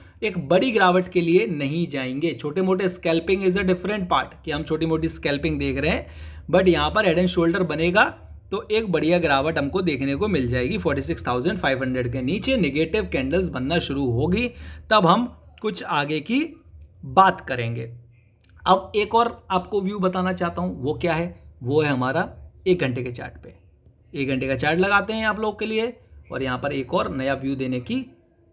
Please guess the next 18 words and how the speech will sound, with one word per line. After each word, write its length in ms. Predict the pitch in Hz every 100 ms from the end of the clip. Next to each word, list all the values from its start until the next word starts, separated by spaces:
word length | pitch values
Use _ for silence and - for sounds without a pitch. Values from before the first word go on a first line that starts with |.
| _ -
कोशिश 600 | 190 185 180 214 247 -
करते 420 | - 135 120 151
हैं 200 | 139 208
आप 260 | 160 123 -
लोगों 380 | 120 120 120 123 -
को। 160 | - 226 - - - _ _ _ _ _ _
ये 140 | 143 180
लगा 240 | 202 202
दिया 340 | 208 220 226 214 _ -
एक 140 | 170
घंटे 280 | 175 175 196
का 140 | 196 202 202 - 170
आप 180 | 165
लोगों 200 | 185 190
के 100 | 180
लिए 140 | 202 190
चार्ट। 340 | 185 190 185 208 _ _ _ _ _ -
अब 180 | 247